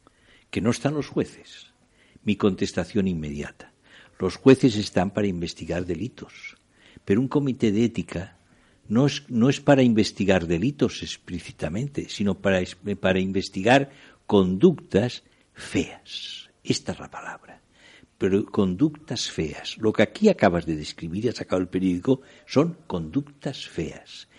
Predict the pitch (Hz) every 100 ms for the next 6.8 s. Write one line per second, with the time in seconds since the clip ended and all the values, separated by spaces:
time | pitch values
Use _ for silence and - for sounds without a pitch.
0 | - - 110 139 185 143 151 160 139 104
1 | 98 85 - 78 82 82 78 - 90 110
2 | - 71 73 73 73 - 196 - - 110
3 | - 123 98 - - 92 85 87 87 87
4 | 85 - _ - _ - - 101 151 165
5 | 139 - 117 123 127 127 117 101 98 92
6 | 110 196 208 147 - 101 139 196